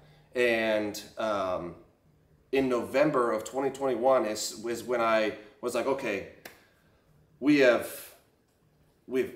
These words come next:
we've crushed the, the training programs for this year. Um, now what, what can we do the next year? What can we take this money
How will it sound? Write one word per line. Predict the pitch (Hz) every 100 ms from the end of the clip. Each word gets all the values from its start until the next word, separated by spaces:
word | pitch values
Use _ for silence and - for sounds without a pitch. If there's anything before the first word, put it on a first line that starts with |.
| -
we've | 120 110 -
crushed | - 151 156 -
the, | 131 117 113 -
the | 110
training | - 143 147
programs | 143 127 123 123 120
for | 113
this | 113 - 117
year. | 104 98 - - _ -
Um, | 110 104 92 92 92 90 87
now | 113 113
what, | 104 120 139 - -
what | 185 -
can | 175
we | 170
do | 123 123 123
the | 107
next | 110 107 -
year? | 135
What | 104 131
can | 160 143
we | 139
take | - 131 123
this | 127 113
money | 110 117 117 104 98